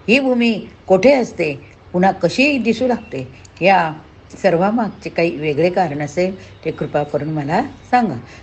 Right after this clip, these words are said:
नारदाच्या या प्रश्नाने ची उत्तरे भगवान नारायण सांगू लागले.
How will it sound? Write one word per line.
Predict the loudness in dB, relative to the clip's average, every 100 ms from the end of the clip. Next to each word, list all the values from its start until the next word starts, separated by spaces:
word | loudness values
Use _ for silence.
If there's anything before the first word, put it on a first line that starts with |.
| -2
नारदाच्या | 2 4 4 2 4 4 4
या | 2
प्रश्नाने | -2 -6 -6 -4 -4 -6 -10 -20 _ -20 -20 -2
ची | 0
उत्तरे | 2 0 2 4 4 0 -6 -12 -16 -2
भगवान | 0 4 4 4
नारायण | 4 4 4 2 0
सांगू | -2 0 2 0
लागले. | 0 -4